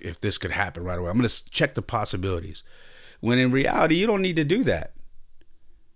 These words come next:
If you just talk, stimulate her mind, and you are super cool in person, the odds are it's just gonna happen.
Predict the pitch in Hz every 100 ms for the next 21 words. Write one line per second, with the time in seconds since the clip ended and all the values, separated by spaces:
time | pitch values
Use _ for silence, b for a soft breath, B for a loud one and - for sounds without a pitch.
0 | - - - - - - - 123 123 160
1 | 185 180 175 - 139 127 - - - -
2 | - - - 98 - 151 151 151 143 135
3 | 117 120 147 180 175 - - - - -
4 | - - - - - - - 123 113 107
5 | 101 - - - 107 143 110 110 98 -
6 | - 170 147 143 - 160 156 151 143 -
7 | 127 131 143 170 - 214 - - - -
8 | - - - 202 277 180 185 196 160 147
9 | 160 139 156 104 104 101 82 -